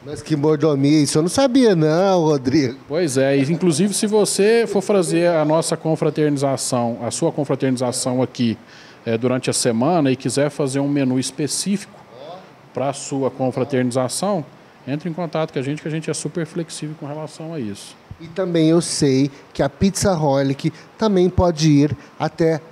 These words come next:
Speaker 1: na casa dos clientes, em rancho, empresa. Podemos preparar tudo isso para os funcionários aí, não é?
Speaker 2: É verdade. A gente tem essa, essa opção também de fazer a confraternização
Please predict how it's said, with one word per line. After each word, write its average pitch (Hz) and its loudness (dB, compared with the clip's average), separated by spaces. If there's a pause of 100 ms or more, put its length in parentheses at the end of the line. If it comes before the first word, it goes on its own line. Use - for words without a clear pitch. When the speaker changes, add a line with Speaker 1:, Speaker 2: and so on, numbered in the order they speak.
(100)
Speaker 1:
na 196 0
casa 160 0
dos 123 -2
clientes, 110 -2 (400)
em 208 0
rancho, 139 -2 (320)
empresa. 151 2 (300)
Podemos 170 -2
preparar 170 0
tudo 180 2
isso 180 2
para 190 -2
os 165 -4
funcionários 147 0
aí, 147 2 (240)
não 147 0
é? 151 -2 (240)
Speaker 2:
É 101 -8
verdade. 113 0
A 107 0
gente 127 -4
tem 165 0
essa, 139 0
essa 120 -2
opção 131 -2
também 127 -2
de 165 -6
fazer 165 -2
a 175 -2
confraternização 123 -4